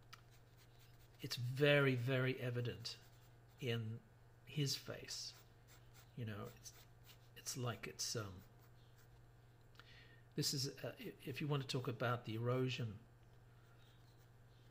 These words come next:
of landforms of the face, he-, here's a textbook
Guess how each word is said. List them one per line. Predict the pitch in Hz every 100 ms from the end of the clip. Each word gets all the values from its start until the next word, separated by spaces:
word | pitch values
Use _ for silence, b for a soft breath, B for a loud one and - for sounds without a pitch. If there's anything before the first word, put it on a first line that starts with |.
| - - - - - - B B B
of | 139 123
landforms | 135 139 143 139 - 135 131 120
of | 117
the | 110
face, | - 131 120 110 - -
he-, | 135 151
here's | 139 131
a | 127
textbook | - 123 - -